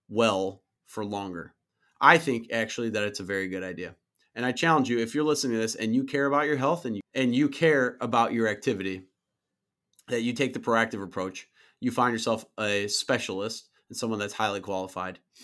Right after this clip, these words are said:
and you let them work you up and see what they find. I think that, I think that that is the easiest and best way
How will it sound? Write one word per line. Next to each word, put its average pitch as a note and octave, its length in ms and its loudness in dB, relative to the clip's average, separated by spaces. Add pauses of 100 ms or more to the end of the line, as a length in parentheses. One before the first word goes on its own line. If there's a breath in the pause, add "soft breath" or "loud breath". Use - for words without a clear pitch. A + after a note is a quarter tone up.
(180 loud breath)
and C#3 140 2
you D3 100 6
let C3+ 160 4
them B2+ 120 2
work A#2 220 0
you G#2+ 140 0
up - 220 -6 (340)
and A2+ 140 -4
see A#2+ 140 -2
what G#2 140 -2
they G2 100 -4
find. G2+ 280 -10 (760)
I A#2+ 140 2
think A2 400 -6
that, G2+ 280 -4 (360)
I D#3+ 160 10
think A2+ 380 -2 (100)
that G#2+ 160 0
that A2+ 220 0
is G#2 360 -2 (380)
the - 300 -8
easiest D#3+ 580 0
and G2+ 140 -6
best G2+ 240 -6
way F#2+ 260 -4